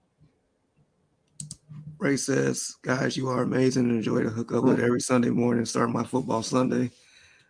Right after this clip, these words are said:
Speaker 1: Oh, and fun
Speaker 2: Hey.
Speaker 1: seeing you too, Jennifer.
Speaker 2: Deshaun, I, I had to look at it real quick. Paris Campbell, George Pickens has more yards than Paris Campbell, but Paris Campbell has eleven more receptions and one more touchdown than Pickens. And Paris
Speaker 1: And
Speaker 2: Campbell
Speaker 1: Jennifer
Speaker 2: ain't the
Speaker 1: al-
Speaker 2: wide receiver one.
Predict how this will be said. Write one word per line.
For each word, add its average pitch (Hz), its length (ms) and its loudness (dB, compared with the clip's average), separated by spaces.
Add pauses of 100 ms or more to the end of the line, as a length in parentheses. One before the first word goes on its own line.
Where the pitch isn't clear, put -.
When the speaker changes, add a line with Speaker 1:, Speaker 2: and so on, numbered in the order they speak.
(1120)
Speaker 1:
Oh, 117 200 2
and 107 80 -2
fun 123 180 2
Speaker 2:
Hey. 110 60 -4
Speaker 1:
seeing 110 200 -2
you 104 80 -4
too, - 160 -6
Jennifer. - 480 -8 (340)
Speaker 2:
Deshaun, 95 360 0
I, 95 200 4
I 120 120 4
had 107 100 8
to 85 100 4
look 85 220 0
at 87 100 4
it 87 60 2
real 87 160 0
quick. 87 400 -2 (140)
Paris 110 260 2
Campbell, 87 720 -4
George 110 240 2
Pickens 101 260 0
has 101 200 0
more 92 260 2
yards 90 300 2
than 78 80 -4
Paris 80 260 -2
Campbell, 76 340 -6
but 73 260 -12
Paris 90 260 0
Campbell 85 280 0
has 82 300 2
eleven 87 320 0
more 87 180 0
receptions 82 580 -2
and 80 180 -6 (260)
one 90 180 -2
more 78 200 -2
touchdown 73 480 -2
than 73 80 -2
Pickens. 73 500 -6 (1000)
And 76 200 -4
Paris 101 220 6
Speaker 1:
And - 120 4
Speaker 2:
Campbell 87 160 2
Speaker 1:
Jennifer - 120 4
Speaker 2:
ain't - 80 -2
the 85 60 -2
Speaker 1:
al- 87 100 2
Speaker 2:
wide - 80 -6
receiver 82 340 -2
one. 82 320 -4